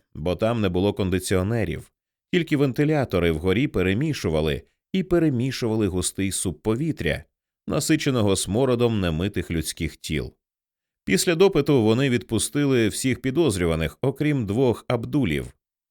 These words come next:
котрі виявились недостатньо меткими, щоб утекти і десь зачаїтися після того, як вибухи двох саморобних бомб забрали життя шести американців, а снайпер застрелив ще одного, Карстерза,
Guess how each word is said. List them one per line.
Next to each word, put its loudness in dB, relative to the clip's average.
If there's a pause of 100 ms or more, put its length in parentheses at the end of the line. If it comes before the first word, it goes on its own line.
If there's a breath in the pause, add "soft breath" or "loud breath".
котрі 2
виявились 4
недостатньо 2
меткими, 0
щоб -2
утекти 0
і 2
десь 2
зачаїтися 0
після -2
того, 2 (380 soft breath)
як 2
вибухи 2
двох 0
саморобних 2
бомб 0
забрали 2
життя -2
шести -2
американців, -2 (500)
а -2
снайпер 0
застрелив 0
ще -6
одного, -2 (340)
Карстерза, 0